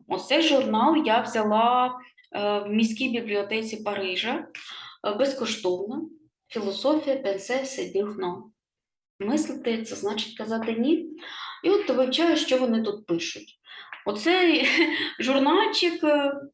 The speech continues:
мені дали на місяць, будь ласка, користуйся. І французи приходять в бібліотеки і читають, і музику там слухають. Тобто це життя, воно не вирвалося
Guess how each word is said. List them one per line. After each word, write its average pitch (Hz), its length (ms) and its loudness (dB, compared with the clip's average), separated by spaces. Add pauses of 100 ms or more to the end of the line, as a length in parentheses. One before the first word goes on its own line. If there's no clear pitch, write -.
(280)
мені 247 280 2
дали 233 280 2
на 214 100 -2
місяць, 285 500 -2
будь 220 320 -8
ласка, 262 340 0
користуйся. 220 680 -4
І 202 580 -6
французи - 440 -10
приходять - 580 -8
в - 20 -4
бібліотеки 214 840 -6 (360)
і 196 200 -10
читають, 226 720 -6
і 180 40 -6
музику 214 480 -8
там 208 240 -8
слухають. 208 680 -8
Тобто 214 320 -10
це 233 240 -6
життя, 240 640 -4 (520)
воно 233 340 2
не 311 200 8
вирвалося 190 840 0